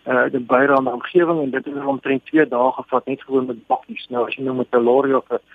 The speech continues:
groot voertuig ry, is dit dan nog 'n groter probleem. So, wat ons op hierdie stadium net vir mekaar sê, is dat dit amper die maklikste is om finansiële ondersteuning te gee. Want dit kan elektronies geskuif word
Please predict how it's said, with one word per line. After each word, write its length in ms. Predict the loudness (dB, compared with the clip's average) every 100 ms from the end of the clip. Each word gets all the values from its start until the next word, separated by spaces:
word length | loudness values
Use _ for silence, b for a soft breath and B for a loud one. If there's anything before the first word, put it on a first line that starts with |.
| b _
groot 180 | -2 -2
voertuig 440 | -6 -6 -4 -4
ry, 240 | -2 -2 -2 _ _ _
is 200 | -8 -4
dit 120 | -2
dan 140 | 0 2
nog 160 | 0
'n 120 | -2 -2
groter 280 | -2 -2 -8
probleem. 400 | -12 -14 -16 -20 _ _ _ _ B B _
So, 520 | 0 4 4 4 -2
wat 220 | -4 -2 0
ons 180 | 0
op 100 | 0
hierdie 280 | -4 -4 -6
stadium 520 | -6 -2 -2 0 -2
net 200 | 0 -4 -6 _ -20 -2
vir 120 | -2
mekaar 400 | -2 -2 0 0 0
sê, 260 | 0 0 -2
is 140 | -4 -4
dat 120 | -6
dit 160 | -6 -2
amper 300 | -2 0 -2
die 100 | -2
maklikste 640 | -2 -2 -4 -4 -4 -4
is 120 | -6 -10
om 340 | -12 -12 -14 -14
finansiële 640 | -10 -6 -4 -2 2 4 2
ondersteuning 600 | 0 -8 -10 -10 -10 -12
te 80 | -18 -12
gee. 180 | -8 -8 _ _ _ _ -10
Want 120 | -2
dit 120 | -2
kan 180 | 0 -4
elektronies 560 | -4 -12 _ -8 -6 -6
geskuif 440 | -6 -2 2 2
word 260 | 0 -10 -10